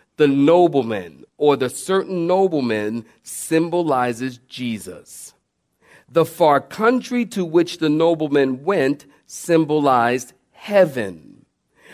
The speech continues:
The servants symbolizes Christians, and we'll read a little bit more, and you'll see these,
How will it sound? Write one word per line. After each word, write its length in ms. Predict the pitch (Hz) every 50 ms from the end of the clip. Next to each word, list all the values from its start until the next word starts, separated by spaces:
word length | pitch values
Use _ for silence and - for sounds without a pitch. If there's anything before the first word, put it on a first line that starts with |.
| - _ _
The 160 | 139 170 160
servants 1040 | 160 - - - - 226 240 262 269 247 196 131 113 107 110 139 165 151 - - - _ _ _ _
symbolizes 1200 | - - - - - 185 175 170 165 156 156 147 143 131 123 120 123 127 120 120 120 123 127 131 - - _ _ _ _ _ _
Christians, 680 | _ _ - 220 202 - - - - 120 113 113 98 107
and 120 | 110 110
we'll 120 | 120 123
read 220 | 120 123 131 131 123
a 20 |
little 140 | 120 120 123
bit 160 | 123 120 110
more, 240 | 117 120 117 117 117
and 80 | 117 110
you'll 100 | 110 110
see 280 | - - - 131 123
these, 500 | 113 110 104 98 107 107 101 - - _